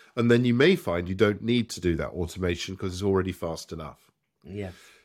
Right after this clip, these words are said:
Speaker 1: If none of those have worked, then we need to think about, can we do the work in a different order? Now, a fairly obvious example for this is if we're building a house, before we put the plaster up, we want to run in things like the electrical cables,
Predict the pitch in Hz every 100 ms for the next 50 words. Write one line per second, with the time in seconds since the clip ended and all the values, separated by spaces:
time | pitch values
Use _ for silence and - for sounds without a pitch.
0 | _ _ - 135 127 170 214 175 185 226
1 | 202 135 104 92 87 135 - - - _
2 | _ _ _ - 104 135 135 127 127 123
3 | 120 - 120 113 - 113 - 101 104 107
4 | - 120 117 120 113 113 104 104 101 98
5 | - 95 90 87 - 95 104 92 76 60
6 | - _ _ _ _ _ 107 107 - 143
7 | 117 117 131 127 - 90 98 92 82 92
8 | 87 92 98 - 90 120 127 107 104 90
9 | 85 82 78 117 117 110 - - _ _
10 | 104 107 151 147 117 - 101 - 92 110
11 | 101 - - 107 101 - 107 101 101 101
12 | 95 98 95 98 98 92 92 98 87 92
13 | 90 92 - 113 104 - 104 95 101 98
14 | 95 98 95 92